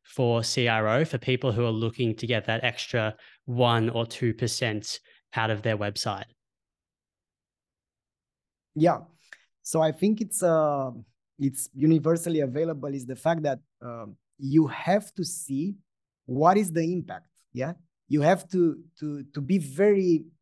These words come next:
Speaker 2: uh, serious about the process of conversion rate optimization, because this is a long-term game. It's not even a midterm game. So for instance, when I've started to fix the conversion rate, we, uh,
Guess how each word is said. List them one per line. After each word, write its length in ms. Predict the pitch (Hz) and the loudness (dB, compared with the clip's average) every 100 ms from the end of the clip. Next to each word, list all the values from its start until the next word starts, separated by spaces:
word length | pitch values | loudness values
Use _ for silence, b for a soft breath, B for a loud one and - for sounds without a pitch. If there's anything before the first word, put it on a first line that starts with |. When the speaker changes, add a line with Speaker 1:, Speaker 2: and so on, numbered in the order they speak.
| _ _ _ 135 | _ _ _ -12
Speaker 2:
uh, 340 | 127 123 117 110 _ _ | -10 -8 -10 -14 _ _
serious 640 | - - 214 175 120 - | -6 4 8 8 6 -2
about 340 | 131 143 139 127 | -4 -2 -2 -4
the 60 | |
process 500 | 131 156 160 151 123 | -6 0 0 -2 -6
of 160 | 131 - | -8 -8
conversion 480 | 139 135 156 147 131 | -8 -6 -6 -6 -6
rate 160 | 135 | -6
optimization, 840 | 127 117 - 113 113 120 110 - - _ _ _ | -6 -8 -10 -12 -10 -10 -10 -14 -18 _ _ _
because 380 | 139 160 185 143 | -2 6 6 6
this 240 | 139 214 233 | 0 0 -2
is 160 | 202 | 0
a 80 | 185 | 2
long-term 640 | 170 196 190 180 139 131 | 4 2 0 -4 -8 -8
game. 260 | 120 135 104 117 | -6 -6 -6 -12
It's 160 | 135 | -2
not 200 | 165 185 | 2 2
even 260 | 190 170 160 | 0 -4 -4
a 80 | 143 | -2
midterm 640 | 170 196 - 135 120 113 | 0 0 -4 -8 -6 -8
game. 240 | 107 110 - _ _ _ _ _ | -10 -12 -12 _ _ _ _ _
So 460 | - 151 147 139 - - | -2 2 2 0 -8 -2
for 100 | 156 | 2
instance, 380 | 190 190 180 156 | 2 2 -2 0
when 160 | 202 | 0
I've 160 | 196 139 | 0 -2
started 360 | - 180 127 135 | -4 -4 -4 -8
to 100 | 123 | -6
fix 280 | - 151 | -4 -4
the 120 | 131 - | -8 -8
conversion 500 | 131 127 180 185 175 | -4 0 0 -2 -4
rate, 200 | 170 160 _ _ _ _ - | -4 -6 _ _ _ _ -6
we, 680 | 139 135 147 190 202 196 - _ - | -4 0 2 2 2 -2 -10 _ -8
uh, 280 | 135 127 | -6 -6